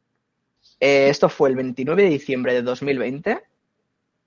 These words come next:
por la madrugada. Se ve que no se registró la hora.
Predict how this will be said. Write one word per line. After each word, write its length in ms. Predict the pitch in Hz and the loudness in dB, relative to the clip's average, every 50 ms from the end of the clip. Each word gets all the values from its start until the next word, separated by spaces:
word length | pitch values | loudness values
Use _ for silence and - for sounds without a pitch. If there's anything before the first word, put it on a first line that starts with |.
| _ _ _ _ _ | _ _ _ _ _
por 140 | - 143 139 | 2 4 4
la 80 | 135 | 4
madrugada. 640 | 131 131 127 127 123 120 120 113 107 95 123 - - | 4 2 0 0 0 0 -2 -2 -4 -8 -10 -14 -8
Se 140 | - 123 123 | -6 -4 -2
ve 80 | 131 | -2
que 80 | 131 131 | -2 -4
no 40 | 131 | -4
se 140 | - 135 120 | -6 -6 -6
registró 800 | 123 - - 127 - - - 127 123 117 113 107 101 92 - - | -6 -8 -10 -12 -10 -8 -6 -4 -2 -2 -2 -4 -6 -8 -8 -8
la 140 | - - | -8 -8
hora. 240 | - - 139 139 - | -10 -12 -14 -16 -20